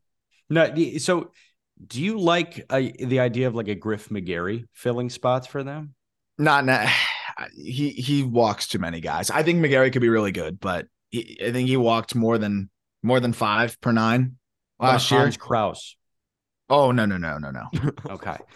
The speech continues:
Speaker 1: So that's the problem. You've got Abel Painter, and we talk about this, you know, the, the, the rotational prospects coming, but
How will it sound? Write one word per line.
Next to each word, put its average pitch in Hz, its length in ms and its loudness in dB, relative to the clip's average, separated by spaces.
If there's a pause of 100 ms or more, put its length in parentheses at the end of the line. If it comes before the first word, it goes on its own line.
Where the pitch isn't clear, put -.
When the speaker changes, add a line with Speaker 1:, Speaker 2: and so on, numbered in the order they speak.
(120)
Speaker 1:
So 180 160 2
that's 170 400 0
the 147 100 -2
problem. 101 480 -2
You've 95 160 -10
got 120 300 0
Abel 127 300 -2
Painter, 101 640 -6
and 110 100 -4
we 104 80 -2
talk 117 300 -2
about 107 320 0
this, - 460 -8
you 98 120 -6
know, 82 160 -6
the, 85 320 -8
the, 90 340 -8
the 98 220 -6
rotational 98 760 -8
prospects 104 600 -4
coming, 95 420 -6
but 87 160 -8